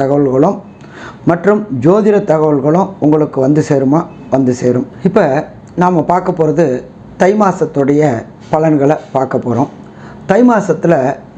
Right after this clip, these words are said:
நிகழும் மங்களகரமான சோபகிருது வருஷம் பதினஞ்சு ஒன்று ரெண்டாயிரத்தி இருபத்தி நாலு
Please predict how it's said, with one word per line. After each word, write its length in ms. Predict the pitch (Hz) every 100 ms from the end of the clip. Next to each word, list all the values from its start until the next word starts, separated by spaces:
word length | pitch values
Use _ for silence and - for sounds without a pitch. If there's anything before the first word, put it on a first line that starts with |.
| 151
நிகழும் 360 | 190 220 226 156
மங்களகரமான 680 | 156 196 180 160 143 139 156 196 - - - - -
சோபகிருது 540 | 202 233 233 175 160 143
வருஷம் 340 | 131 127 170 180 - - -
பதினஞ்சு 480 | 156 202 214 185 214 175
ஒன்று 240 | 160 175 190 -
ரெண்டாயிரத்தி 480 | 143 165 165 151 -
இருபத்தி 280 | 127 151 151 131
நாலு 200 | 127